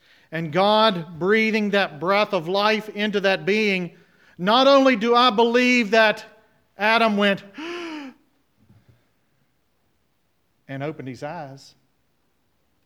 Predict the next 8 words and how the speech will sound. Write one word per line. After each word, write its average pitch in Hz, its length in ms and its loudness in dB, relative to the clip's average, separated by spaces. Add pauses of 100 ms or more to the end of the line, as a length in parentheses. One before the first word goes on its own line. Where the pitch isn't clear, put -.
(120)
but 135 140 -10
I 160 140 -8
believe 139 500 -8
Adam 127 540 -12 (1200)
was 131 600 -10 (460)
an 135 120 -16
eternal 127 420 -20
being. 120 480 -20